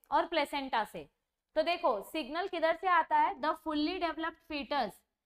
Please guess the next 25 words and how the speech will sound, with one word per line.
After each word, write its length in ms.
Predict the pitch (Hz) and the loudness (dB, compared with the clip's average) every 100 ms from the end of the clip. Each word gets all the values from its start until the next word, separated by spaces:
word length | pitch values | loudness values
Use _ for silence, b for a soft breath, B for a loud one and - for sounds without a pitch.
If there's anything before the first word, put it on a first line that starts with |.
| _ - | _ -10
gives 320 | 208 320 359 | -4 -2 -4
signal 480 | - 320 269 285 233 - - _ _ _ 294 | -4 -4 0 2 0 -2 -14 _ _ _ 0
for 120 | 320 | 2
uterine 480 | 320 302 311 320 349 | 2 0 0 0 0
contraction। 600 | 339 277 262 240 - 190 151 _ _ _ _ - | 0 2 2 0 -2 -12 -12 _ _ _ _ -6
फीटस 360 | 311 330 370 | 0 2 4
क्या 160 | 370 330 | 4 4
क्या 180 | 359 359 | 4 2
बनाता 360 | 349 339 330 | 2 0 2
है? 240 | 320 359 359 277 | 2 2 -2 -2
एसीटीएच 600 | 294 349 349 349 349 349 | -2 -2 -4 -2 0 2
हार्मोन 360 | 302 277 285 | 2 2 -2
बनाता 360 | 285 262 247 247 | -2 0 0 0
है 180 | 247 - | -2 0
from 220 | 302 302 | -2 -2
pituitary 580 | 311 302 302 311 320 320 | -4 -4 -2 0 0 0
gland 320 | 277 226 233 330 _ _ _ _ - | 0 0 0 -6 _ _ _ _ -2
and 200 | 269 277 | -2 2
corticosteroids 920 | 294 269 320 330 359 349 330 320 381 - _ 311 | 4 4 2 -4 -4 -2 0 2 0 -6 _ 2
from 220 | 349 349 | 2 2
adrenal 520 | 277 269 302 302 311 | -2 0 0 0 -2
gland। 320 | 262 214 165 - _ | -2 -2 -4 -16 _
ये 140 | 262 294 | 2 2
देखो, 420 | 285 - 185 - _ _ _ _ _ _ _ _ _ _ _ | 2 -2 -8 -10 _ _ _ _ _ _ _ _ _ _ _
फीटस 400 | - 311 311 359 | -4 -2 4 4